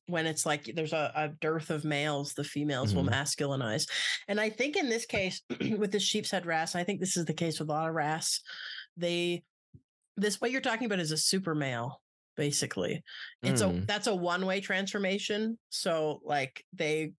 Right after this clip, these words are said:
Speaker 1: become male and they become really male, like, ridiculous overexpression of, like, the secondary sexual characteristics of, characteristics of
Speaker 2: Mm.
Speaker 1: a male fish. So, um, and yeah,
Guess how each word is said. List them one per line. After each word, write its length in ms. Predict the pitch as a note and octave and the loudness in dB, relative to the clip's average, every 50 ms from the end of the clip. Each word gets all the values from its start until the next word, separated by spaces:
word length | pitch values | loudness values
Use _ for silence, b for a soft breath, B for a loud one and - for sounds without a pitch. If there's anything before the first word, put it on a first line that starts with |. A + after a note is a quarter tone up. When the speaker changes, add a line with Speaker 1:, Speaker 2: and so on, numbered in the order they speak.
| _ - | _ -6
Speaker 1:
become 600 | F3 D#3+ D#3 - G3+ F#3 F#3+ F#3+ F#3 F3+ F3+ F#3 - _ _ _ - | -6 -6 -2 0 0 0 2 2 0 0 -2 -4 -8 _ _ _ -4
male 560 | F3+ F3 E3+ E3+ E3+ E3+ E3+ E3 E3 E3+ - B B B B B | -2 0 0 2 2 2 0 0 -2 -4 -6 B B B B B
and 140 | B D#3+ E3 | B -2 -2
they 100 | F3 F3+ | -2 0
become 540 | E3+ F#3+ F#3+ F#3+ A3+ A3 A3 A3 A#3 A#3+ A#3+ | -2 -2 -2 -2 0 0 0 0 0 0 -2
really 420 | B3+ C#4 C#4+ C#4+ C4+ B3 A3+ G#3+ | -2 0 0 0 2 0 0 0
male, 560 | G#3 F#3+ F3 F3 E3 D3+ C#3+ B2+ A2 D3+ D#3+ E3 | 0 0 0 0 0 0 0 -2 -2 -2 0 0
like, 320 | E3 D#3 D#3+ E3 - - _ _ _ _ _ _ _ _ - | 2 2 0 0 -4 -10 _ _ _ _ _ _ _ _ -6
ridiculous 720 | F#3 F3+ E3+ - - A3 G#3+ G#3+ - G#3 F#3 F3+ F#3+ F#3+ - - | -4 -4 -2 0 -2 -2 0 0 -2 0 0 0 0 -2 -2 -2
overexpression 880 | F#3 F3+ F3+ E3 E3 E3+ F3 F3 - - F3+ E3 D#3+ - - E3+ D3+ C#3+ | -2 -2 -2 0 -2 -2 -2 -2 -4 -2 -2 -2 0 0 0 0 0 0
of, 100 | D3+ D#3 | 0 0
like, 260 | D3+ D3+ D3+ D3+ B B B B B B - | 0 0 -2 -2 B B B B B B -2
the 60 | E3+ | 0
secondary 540 | D3+ - F3 D#3+ D#3 E3+ E3 D#3 D3 C#3 C#3 | 2 2 2 0 0 -2 -2 0 0 0 0
sexual 400 | - - C3+ C3+ - - D3 C#3 | 0 -2 -2 -2 -2 -4 -4 -4
characteristics 720 | - - D#3 D3 D3+ - - A#2 C#3+ - - C#3+ - - | -2 0 -2 0 0 -2 -2 -2 0 0 0 -2 0 -2
of, 160 | - - - - | -2 -4 -6 -6
characteristics 880 | - - G#3+ A3+ A3 A3 E3 D#3 C#3+ - - - A2 - - - - B B B B B B B B B _ - | -2 0 0 0 0 -2 -4 -2 -2 -2 -2 -4 -2 0 -2 -2 -2 B B B B B B B B B _ -4
of 280 | - E3 D#3 D3+ D3+ - | 0 2 4 4 4 2
Speaker 2:
Mm. 180 | - E2 - E3+ | 0 0 0 0
Speaker 1:
a 40 | |
male 360 | E3 E3 E3 D#3+ D#3 C#3+ B2+ D3 | 0 0 0 0 0 0 -2 -4
fish. 420 | - - D#3 A#2 - D3+ - - | -4 -2 -2 -2 0 0 0 2
So, 300 | - D#3 C#3 B2+ G2+ - B B B B B B B B - | 2 2 2 0 -2 -4 B B B B B B B B -4
um, 540 | F3+ D#3+ D#3 D3 C#3+ B2+ C3+ - D3 E3+ - _ _ _ _ - - | -2 0 0 0 -2 -2 -2 -4 -6 -6 -8 _ _ _ _ -6 -4
and 140 | D#3+ E3 | -2 0
yeah, 260 | D#3+ D3 A#2+ A2 - | 0 -2 -2 -4 -6